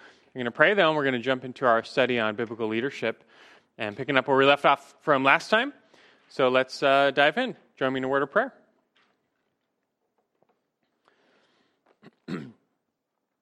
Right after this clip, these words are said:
Great God, we praise you this evening.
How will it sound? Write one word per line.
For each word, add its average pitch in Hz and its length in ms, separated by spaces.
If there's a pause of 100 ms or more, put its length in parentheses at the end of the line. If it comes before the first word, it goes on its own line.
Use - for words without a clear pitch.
(1400)
Great 180 160
God, 156 220
we 139 200 (240)
praise 135 260
you 131 60
this 123 180
evening. 131 380